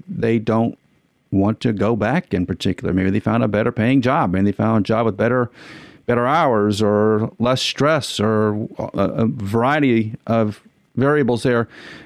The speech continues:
And I, I, there, if you look at the T S A numbers, we're at about eighty-five, ninety percent of twenty nineteen levels. So the, the flights, at least the flights in the United States, are pretty close to where we were. And that means there's a lot of airplanes flying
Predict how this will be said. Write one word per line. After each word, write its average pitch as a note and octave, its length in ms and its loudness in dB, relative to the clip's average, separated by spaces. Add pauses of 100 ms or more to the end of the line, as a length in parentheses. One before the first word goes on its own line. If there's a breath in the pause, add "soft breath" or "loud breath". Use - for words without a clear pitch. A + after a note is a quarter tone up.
And - 180 0
I, - 240 -2
I, - 100 -4
there, D#3+ 880 0
if F3 140 2
you F#3+ 80 4
look A3+ 160 0
at G#3 140 -2
the D#3 180 2
T E3 300 0
S C#3+ 160 -2
A D#3 120 4
numbers, A#2 480 2
we're F#3 200 4
at G#3+ 80 4
about D#3 340 2
eighty-five, C3+ 600 0
ninety A#2 300 2
percent B2 460 0
of G2+ 140 -2
twenty B2 240 0
nineteen A2 340 2
levels. A2+ 300 0
So C#3 160 4
the, B2+ 380 0
the A#2 100 -2
flights, - 1000 -4
at C3+ 120 0
least D3 240 2
the B2 120 -2 (220)
flights C3+ 340 -2
in A#2 60 4
the A2 60 4
United G#2+ 260 2
States, - 400 0
are A2 180 2 (580 loud breath)
pretty A#3+ 360 2
close A#3 320 0
to F3+ 100 0
where E3 220 2
we D#2+ 120 4
were. - 440 0 (320 soft breath)
And C#3 120 2
that F3+ 140 2
means D#3+ 220 4
there's C3+ 180 0
a B2+ 60 0
lot B2+ 160 2
of A2+ 80 4
airplanes A2+ 360 0
flying G#2+ 380 0